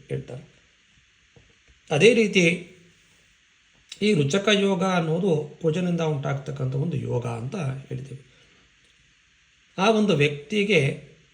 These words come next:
ಸ್ವಲ್ಪ ವ್ಯಕ್ತಿ ಇರ್ತಕ್ಕಂಥ ವ್ಯಕ್ತಿಗೆ ಧೈರ್ಯ ಜಾಸ್ತಿ ಅಂತೇಳಿ ಹೇಳ್ಬೋದು. ವಿಶೇಷವಾಗಿ ಈ ಒಂದು ಯೋಗದಲ್ಲಿ ಜನಿಸಿರ್ತಕ್ಕಂಥವ್ರು ಒಂದು ವಿಶೇಷವಾಗಿ ಪೊಲೀಸ್ ಇಲಾಖೆಯಲ್ಲಿ ಕೆಲಸವನ್ನು ಮಾಡ್ತಾ ಇರ್ತಾರೆ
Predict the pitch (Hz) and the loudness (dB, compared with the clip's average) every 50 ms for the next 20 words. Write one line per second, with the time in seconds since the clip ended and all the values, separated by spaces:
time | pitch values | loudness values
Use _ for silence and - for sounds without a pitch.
0 | _ _ _ - 190 196 214 202 208 202 180 156 151 - - - - - - 165 | _ _ _ -4 -4 -2 -2 0 0 2 2 2 2 -2 -6 -14 -18 -10 -8 -8
1 | 156 - - - 180 175 175 - 160 147 - 156 151 147 131 135 131 - 143 160 | -8 -8 -6 -6 -4 -4 -4 -4 -6 -4 -4 -4 -4 -2 -4 -4 -4 -4 -8 -8
2 | 185 160 131 123 123 151 147 147 147 143 135 117 127 123 123 - - - 131 - | -6 -6 -4 -2 -2 -2 0 -2 -2 -2 -2 -2 -2 -4 -6 -8 -8 -8 -6 -6
3 | 120 120 117 123 180 208 196 156 131 135 - 123 131 120 120 123 - - _ _ | -6 -6 -6 -6 -4 -4 -2 -2 -4 -4 -6 -8 -8 -8 -10 -12 -14 -18 _ _
4 | _ _ _ _ _ _ _ _ _ _ - 139 131 190 202 214 208 208 180 170 | _ _ _ _ _ _ _ _ _ _ -6 -2 2 4 4 4 2 0 0 2
5 | 165 165 170 175 156 139 143 139 - - - _ - 156 175 180 175 180 180 160 | 2 2 2 2 0 0 -2 -6 -12 -20 -20 _ -6 -4 -2 -2 -2 -2 -2 -2
6 | 156 131 135 156 185 202 196 214 196 190 190 185 180 156 131 143 147 151 139 160 | -2 0 0 0 0 -2 -4 -4 -4 -2 -2 -2 -2 -2 -2 -4 -4 -6 -6 -8
7 | 143 - - 139 135 - 131 123 120 - 202 208 175 143 135 147 160 190 196 185 | -10 -8 -8 -10 -6 -6 -6 -4 -4 -4 -4 -2 -4 -4 -2 -2 -2 0 0 0
8 | 185 185 185 - - - - - - - - _ _ _ _ _ _ _ _ _ | 0 0 0 -2 -6 -12 -16 -20 -20 -20 -20 _ _ _ _ _ _ _ _ _
9 | _ _ - - _ _ _ _ _ _ _ _ _ - 139 135 165 208 208 208 | _ _ -20 -20 _ _ _ _ _ _ _ _ _ -4 -2 2 4 4 4 4
10 | 220 185 190 185 180 175 185 180 180 - - - 151 156 175 196 180 139 165 156 | 2 0 0 0 2 2 2 0 0 -4 -6 0 2 2 2 2 -2 -2 -2 0
11 | 156 156 156 139 156 151 151 139 143 139 135 - 151 147 151 147 143 139 135 131 | 0 0 0 0 -2 -4 -4 -4 -4 -4 -4 -4 -4 -4 -4 -4 -2 -2 -2 -2
12 | 131 135 131 123 120 - 135 131 135 | -2 -4 -4 -4 -4 -6 -4 -4 -4